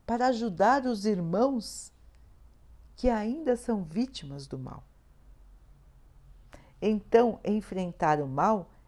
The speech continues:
é um aprendizado, é uma maneira de nos fortalecermos. E como enfrentar? Nos mantendo na fé, na sintonia com Deus.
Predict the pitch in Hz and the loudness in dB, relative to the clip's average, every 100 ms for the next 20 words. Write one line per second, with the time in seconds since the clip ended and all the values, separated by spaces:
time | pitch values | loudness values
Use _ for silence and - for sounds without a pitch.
0 | _ 156 170 175 170 165 151 151 139 135 | _ -6 -4 -4 -4 -4 -4 -6 -8 -10
1 | 127 135 147 131 131 120 - - - - | -4 -2 -2 -4 -8 -10 -14 -20 -20 -8
2 | - 180 165 160 143 139 156 226 226 160 | 0 0 0 -2 -4 -2 0 0 2 0
3 | 143 - - - 180 180 208 226 - - | -2 -10 -20 -8 -4 -2 -2 -2 -8 -8
4 | 220 226 - 233 226 233 - - 156 156 | -6 -6 -6 -4 -2 -4 -8 -4 -4 -4
5 | 151 151 - - - - _ _ - - | -8 -14 -18 -20 -20 -20 _ _ -20 -20
6 | - - - 349 330 - 247 208 180 - | -20 -20 -6 0 0 2 0 2 -2 -4
7 | 147 135 120 110 - - - - 180 233 | -4 -2 -2 -2 -6 -16 -18 -4 2 4
8 | 247 214 202 180 - 202 220 220 220 208 | 4 0 0 -2 0 4 6 4 0 0
9 | 190 - - 170 170 - - _ _ - | -4 -10 0 0 0 -6 -20 _ _ -20
10 | - - - 170 185 - - 233 226 - | -20 -20 -8 -2 -2 -2 -4 -2 -2 -2
11 | - 214 190 180 214 233 226 220 220 220 | 4 4 4 0 -2 0 2 0 0 -2
12 | 208 190 156 165 170 - - - | -2 -2 0 0 -2 -8 -16 -18